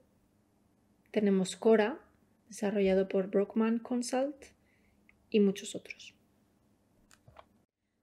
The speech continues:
Aquí están los ejemplos de los datos del nivel uno C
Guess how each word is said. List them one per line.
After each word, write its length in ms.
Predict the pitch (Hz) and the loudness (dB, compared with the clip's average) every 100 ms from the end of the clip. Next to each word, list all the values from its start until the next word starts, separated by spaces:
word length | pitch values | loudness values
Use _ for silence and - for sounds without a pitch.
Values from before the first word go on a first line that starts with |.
| _ | _
Aquí 240 | - - 226 | -12 -4 -2
están 340 | - 285 285 | 2 4 4
los 160 | 294 294 | 4 0
ejemplos 480 | 277 247 247 254 254 | -2 0 2 2 6
de 100 | 262 | 6
los 180 | 208 | 6
datos 500 | 208 202 - 240 240 | 4 2 4 2 4
del 400 | 226 220 208 196 | 4 6 6 6
nivel 240 | 190 190 202 | 4 4 4
uno 240 | 220 254 | 2 0
C 260 | - 254 | -4 -4